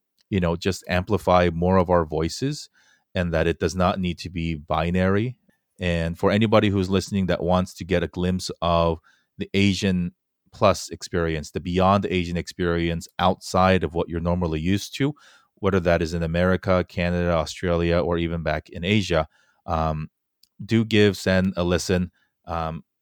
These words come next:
in addition to her having an awesome show, she's been an amazing human being,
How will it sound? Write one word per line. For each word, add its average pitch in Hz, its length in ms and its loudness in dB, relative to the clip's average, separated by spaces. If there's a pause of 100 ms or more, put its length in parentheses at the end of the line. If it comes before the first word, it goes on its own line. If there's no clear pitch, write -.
(240)
in 107 100 2
addition 101 420 0
to 104 240 -2
her 95 160 4
having 90 320 0
an 87 80 -2
awesome 85 340 -4
show, 85 400 -2 (320)
she's 92 240 -6
been 92 140 -4
an 82 100 -6
amazing 92 640 0
human 92 360 -4
being, 90 440 0